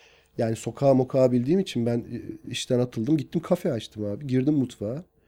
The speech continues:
Bir buçuk sene boyunca yemek yaptım yani. Paramı kazandım. Hani evimi eşimle bir, birlikte geçindirdim.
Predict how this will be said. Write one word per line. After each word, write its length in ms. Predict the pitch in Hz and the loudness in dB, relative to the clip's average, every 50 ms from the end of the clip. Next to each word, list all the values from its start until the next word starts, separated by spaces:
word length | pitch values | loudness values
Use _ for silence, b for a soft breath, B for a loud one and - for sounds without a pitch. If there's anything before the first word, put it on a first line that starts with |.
| _ _ _ _ _ - | _ _ _ _ _ 2
Bir 140 | 170 170 143 | 4 4 4
buçuk 240 | 127 - - 113 | 2 -2 -8 -6
sene 240 | - - 135 143 123 | 0 4 4 4 4
boyunca 220 | 117 113 127 165 180 | 4 2 2 4 4
yemek 320 | 170 175 185 190 - - | 6 6 4 4 2 -2
yaptım 320 | 113 95 - - - 95 95 | -8 -8 -8 -10 -10 -10 -10
yani. 180 | 92 95 - - - 107 - _ _ _ _ _ _ _ _ _ _ _ _ _ _ _ _ _ _ _ _ _ - | -10 -10 -12 -14 -18 -20 -20 _ _ _ _ _ _ _ _ _ _ _ _ _ _ _ _ _ _ _ _ _ -2
Paramı 300 | 123 117 123 123 127 123 | 0 2 2 2 0 0
kazandım. 540 | - 120 110 104 107 101 101 98 107 117 - _ _ _ _ _ _ _ - - - | -2 -2 -2 -2 -2 -4 -4 -6 -6 -8 -12 _ _ _ _ _ _ _ -20 -18 -12
Hani 140 | - 98 98 | -10 -8 -6
evimi 880 | - 120 120 117 117 117 117 - - - - - - 120 117 113 107 - - _ _ - | -4 -2 0 0 0 -2 -4 -6 -12 -20 -14 -6 -2 0 0 0 0 -4 -8 _ _ -10
eşimle 360 | 107 107 - - 120 110 107 101 | -10 -8 -6 -4 -4 -2 -2 -4
bir, 100 | 107 - - _ _ _ _ _ _ - | -6 -8 -10 _ _ _ _ _ _ -4
birlikte 360 | 117 117 104 98 - - 101 | -2 -2 -2 -4 -8 -10 -8
geçindirdim. 720 | 98 107 101 - - 104 101 98 92 90 95 95 104 135 | -8 -8 -8 -8 -6 -6 -6 -6 -6 -8 -10 -12 -14 -14